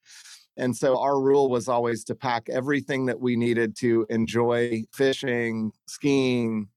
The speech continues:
whatever it is the activity was, everything that you needed to enjoy that trip was in your carry-on luggage. And I think that's,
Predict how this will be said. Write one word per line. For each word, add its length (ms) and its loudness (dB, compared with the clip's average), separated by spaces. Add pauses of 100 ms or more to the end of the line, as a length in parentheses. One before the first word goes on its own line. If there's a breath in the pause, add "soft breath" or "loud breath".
(560)
whatever 540 2
it 80 0
is 180 -6
the 120 0
activity 560 -2
was, 480 -2
everything 460 0
that 120 -4
you 160 0
needed 360 0
to 100 0
enjoy 420 0
that 260 -2 (120)
trip 360 -2 (240)
was 440 -4
in 180 0
your 140 -2
carry-on 540 -2
luggage. 420 -6
And 80 -4
I 80 -2
think 220 -4
that's, 360 -6